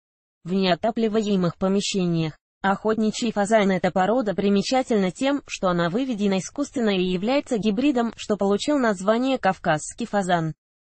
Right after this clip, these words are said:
Чтобы вывести эту породу, скрестили несколько видов обыкновенного фазана.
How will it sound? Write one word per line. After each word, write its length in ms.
Чтобы 420
вывести 460
эту 220
породу, 500
скрестили 600
несколько 480
видов 340
обыкновенного 840
фазана. 480